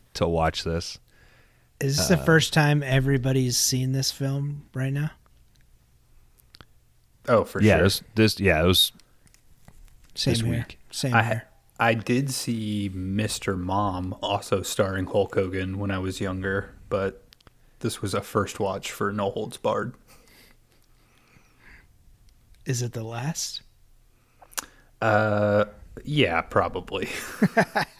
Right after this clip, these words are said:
Speaker 3: I could see showing someone, like, snippets of this, but, uh, watching the whole thing again, probably not.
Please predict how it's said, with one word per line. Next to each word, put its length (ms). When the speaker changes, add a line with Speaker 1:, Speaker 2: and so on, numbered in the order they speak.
Speaker 3:
I 100
could 180
see 360
showing 400
someone, 380
like, 360
snippets 600
of 160
this, 460
but, 420
uh, 60
watching 460
the 60
whole 180
thing 260
again, 400
probably 340
not. 320